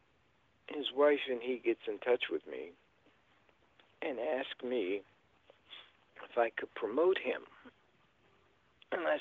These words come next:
said, "Tommy, I would have to just go by facts, not talk, but facts," which meant the doctors, the medicines,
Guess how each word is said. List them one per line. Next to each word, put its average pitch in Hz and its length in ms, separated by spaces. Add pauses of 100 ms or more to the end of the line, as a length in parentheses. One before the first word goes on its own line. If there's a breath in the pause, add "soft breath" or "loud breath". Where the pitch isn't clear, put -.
said, 127 200
"Tommy, 147 440 (1800 loud breath)
I 135 180
would 147 200
have 127 300
to 95 100 (100)
just 113 300
go 113 180
by 98 280 (160)
facts, 113 400 (1040 soft breath)
not 120 280
talk, 131 460 (200)
but 87 120 (160)
facts," 107 420 (540)
which - 300
meant 101 320 (1120)
the - 80
doctors, - 560 (1600)
the - 80
medicines, 87 680